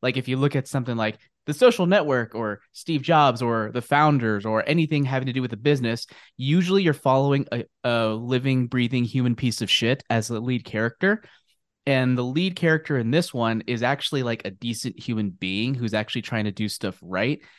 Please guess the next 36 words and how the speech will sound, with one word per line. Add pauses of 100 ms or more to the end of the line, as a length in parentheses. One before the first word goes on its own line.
(200)
And
that
part
is
refreshing. (920)
But
on
the (160)
flip
side
of
that, (260)
this
movie
is
actually
produced (180)
by (600)
the
lead
of
the
movie,
not
Taron
Egerton,
but
the
character
that
he
plays,
so
the, (120)
the
person,